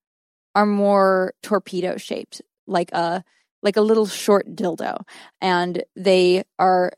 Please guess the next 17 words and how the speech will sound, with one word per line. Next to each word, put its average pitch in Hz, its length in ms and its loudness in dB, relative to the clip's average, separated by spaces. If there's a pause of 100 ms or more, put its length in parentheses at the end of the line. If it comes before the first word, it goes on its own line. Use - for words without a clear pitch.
(180)
thick - 380 -2
all 185 180 4
the 190 160 0
way 175 220 2
down 175 600 -4
until 180 300 -6
they're - 140 -8
flared - 340 -8
base. - 320 -10
They - 100 -8
don't - 200 -12
come - 220 -14
in. - 340 -14 (760)
I 220 180 6
prefer 262 440 0
the 208 100 -4
dilators 208 800 -4